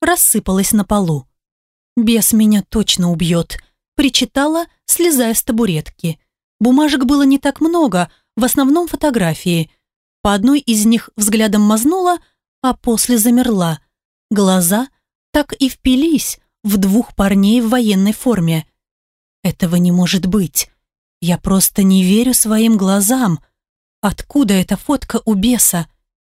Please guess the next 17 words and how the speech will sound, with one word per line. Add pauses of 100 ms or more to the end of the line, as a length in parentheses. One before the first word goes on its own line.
(240)
Перевела
взгляд (280)
снова
на
пол, (340)
конверт, (420)
а
внутри
все
замерло, (640)
пока
дрожащими
пальцами
тянулась
к
нему. (500)
Перевернула.